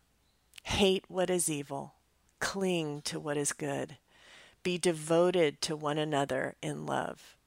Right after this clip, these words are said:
Honor one another above yourselves. Never be lacking in zeal,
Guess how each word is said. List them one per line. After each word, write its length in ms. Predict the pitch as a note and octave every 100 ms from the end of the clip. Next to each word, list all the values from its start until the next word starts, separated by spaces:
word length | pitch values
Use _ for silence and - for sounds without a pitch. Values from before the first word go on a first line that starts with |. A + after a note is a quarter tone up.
| _ _ _ _ -
Honor 600 | E3 F3 F3+ D3 C#3 E3
one 220 | F3+ D#3+ D#3
another 600 | D#3 D3+ C#3+ - - -
above 460 | D3+ - D3+ D3 D3
yourselves. 840 | D3 - - D3 - - - - - _ _ _ _ _ _
Never 520 | F3+ F3+ F#3 F#3+ G#3+
be 240 | G3 G#3 F#3+
lacking 480 | F3 E3 - E3
in 200 | E3 E3+
zeal, 540 | D#3 D3+ C#3 C#3+ -